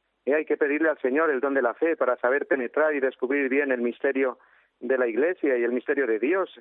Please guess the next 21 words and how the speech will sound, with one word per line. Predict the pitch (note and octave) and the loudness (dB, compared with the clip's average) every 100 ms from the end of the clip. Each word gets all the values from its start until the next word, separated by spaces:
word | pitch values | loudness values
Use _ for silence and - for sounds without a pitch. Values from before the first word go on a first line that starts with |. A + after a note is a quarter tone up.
| A2 | -4
en | B2 | 0
el | B2 | 0
misterio | A#2 A#2 - B2+ B2 | -2 -4 -2 0 0
de | A#2 | 0
la | A2+ | 0
Iglesia. | A#2+ D#3+ - A#2 G2+ _ _ _ - _ - | 0 -2 -2 -4 -4 _ _ _ -20 _ -4
Entonces, | E3 D#3 D#3 F3+ | -2 2 4 4
lo | F3 | 2
primero | D#3 D#3 F3 F3 | 0 0 2 2
es | F#3 F#3+ | 0 -2
esa | F3 E3+ E3+ | -4 0 2
oración | D#3+ D3+ - E3+ F#3 G#3 A3+ | 2 0 0 0 0 -2 -2
humilde | C#3+ D3 F#3+ F#3 G3 A#3+ | -2 0 0 0 -2 -2
delante | C3 C3 D3+ D3+ | -2 0 0 0
del | D3 D3+ | 0 0
Señor | F3+ F3 F3+ A3 - _ - - _ | 0 0 0 -2 -12 _ -20 -20 _
para | C3+ C3+ E3 | 0 2 0
pedirle, | D#3+ C#3+ D3 E3 F#3+ F#3 - | -2 -2 0 0 0 -4 -2
eh, | C#3 C3 B2+ B2 B2+ - C3+ | 0 0 0 0 -2 -2 -4
ese, | - D#3+ E3+ E3+ | -2 -2 0 -2
eh, | - | -4